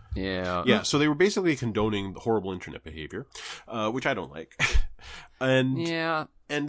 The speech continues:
Speaker 2: then at the end of it, they showed maybe ten seconds of footage, none of which actually looked new to me. I mean, maybe it is, but it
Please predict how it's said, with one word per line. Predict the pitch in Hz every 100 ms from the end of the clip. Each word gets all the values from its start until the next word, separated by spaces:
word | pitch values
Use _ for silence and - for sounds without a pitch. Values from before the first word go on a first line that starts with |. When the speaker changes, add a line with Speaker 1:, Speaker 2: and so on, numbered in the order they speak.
| 139
Speaker 2:
then | 180 196 139
at | 123
the | 135
end | 139 160
of | 113
it, | 110 107
they | 131 135
showed | - 165 143
maybe | 139 156 165 151 156 151 156 151 139
ten | - 120 113 113
seconds | - 101 95 95 92
of | 92
footage, | - 107 101 98 95 -
none | 120 127
of | 123
which | 117 113
actually | 123 - 143
looked | 143 165
new | 160 160 143
to |
me. | 98 101 101 104
I |
mean, | 110 127
maybe | 139 139 131
it |
is, | 135 117 98
but | 104
it | 98